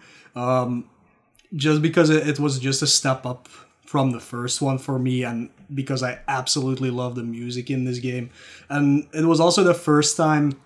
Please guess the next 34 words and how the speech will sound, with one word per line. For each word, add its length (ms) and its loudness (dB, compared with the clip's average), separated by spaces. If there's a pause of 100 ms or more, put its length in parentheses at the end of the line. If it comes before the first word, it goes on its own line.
'cause, 520 -2 (280)
like, 200 -2
I 100 4
didn't 240 2
have 160 -2
a 60 -6
Super 320 -2
Nintendo, 440 -4
or 320 -4
I 140 -10
didn't 360 -8
play, 520 -8
um, 480 -14 (1000)
<clears throat> 0 -
like, 440 2
the 80 2
Turtles 380 0
in 140 0
Time 280 0
arcade 440 -6
game 240 -6
or 120 -8
anything 380 -8
like 240 -8
that. 220 -8 (340)
So 260 2
it 80 2
was 140 2
the 80 6
first 400 4
time 280 6
that 140 2
I 140 2
saw 640 2